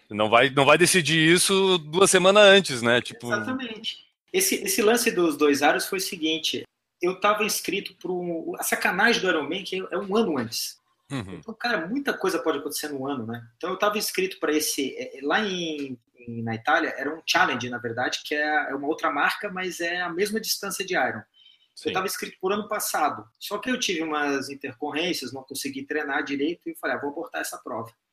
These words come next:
Speaker 1: Eu achei interessante da parte deles que aí veio a inscrição do Ironman Brasil. Eu abortei a prova de lá, esqueci a prova de lá. Veio a inscrição do Ironman Brasil pra esse ano, me inscrevi.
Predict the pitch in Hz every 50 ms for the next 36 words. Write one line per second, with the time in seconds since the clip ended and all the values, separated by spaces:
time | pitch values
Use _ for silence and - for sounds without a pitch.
0 | _ _ _ _ - 196 247 247 208 - 233 208 - - 175 147 139 139 - -
1 | 180 180 175 - - 135 127 - - 123 120 - - 113 113 135 170 185 170 131
2 | 110 110 - - - - _ - - 185 196 196 185 165 156 143 143 - _ _
3 | _ _ _ _ _ - 135 147 175 208 - - - 156 165 160 156 156 - -
4 | 156 143 - 160 151 139 143 139 139 139 143 139 135 135 139 139 - - 143 160
5 | 165 - 139 151 190 226 - 156 160 175 170 254 233 - - 196 180 - - 156
6 | 147 147 143 147 - - - - 233 - - - 202 190 - 170 175 175 175 160
7 | 131 - - - _ _ _ _ _ _ 131 139 165 175 180 170 170 - 160 151
8 | - - 160 143 143 139 139 143 139 139 139 135 127 135 135 131 123 117 139 139
9 | - - 135 139 143 139 - - 151 135 127 131 175 214 214 156 131 123 - -
10 | 160 160 160 165 190 220